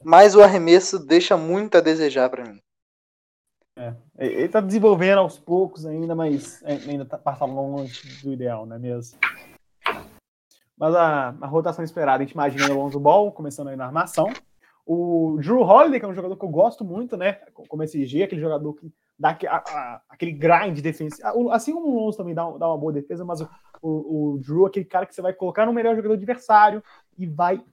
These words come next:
Speaker 2: vai destruir ele, né? Com a, com a defesa dele maravilhosa. Brandon
Speaker 1: O único
Speaker 2: Ingram
Speaker 1: ponto negativo pra mim do Jrue Holiday é o contrato, que é bem salgado, né?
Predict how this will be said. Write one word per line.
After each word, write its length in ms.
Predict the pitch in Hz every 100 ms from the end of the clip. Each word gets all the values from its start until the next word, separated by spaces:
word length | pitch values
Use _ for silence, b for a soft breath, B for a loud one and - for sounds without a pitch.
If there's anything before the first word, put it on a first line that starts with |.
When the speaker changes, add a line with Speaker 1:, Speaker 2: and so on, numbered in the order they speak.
| _ _ _
Speaker 2:
vai 160 | 175 -
destruir 800 | 156 165 202 208 - 196 165 180 _ _ -
ele, 220 | 156 131
né? 220 | 127 123 120 _ -
Com 80 |
a, 40 | 131
com 120 | -
a 40 |
defesa 300 | 135 123 135
dele 280 | 139 139 139
maravilhosa. 960 | 135 143 135 143 135 131 120 110 117 - _ _ _
Brandon 360 | 151 240 254
Speaker 1:
O 80 | 262
único 220 | 220 285
Speaker 2:
Ingram 100 | -
Speaker 1:
ponto 260 | 208 220 214
negativo 640 | 208 202 185 - 196 202
pra 160 | 202 180
mim 200 | 170 180
do 160 | 180
Jrue 220 | 180 196 165
Holiday 300 | 160 170 185
é 60 |
o 100 | 196
contrato, 560 | 196 226 180 151 165 -
que 80 | 175
é 60 |
bem 180 | 139 165
salgado, 640 | 196 269 185 135 135 131 143
né? 160 | 151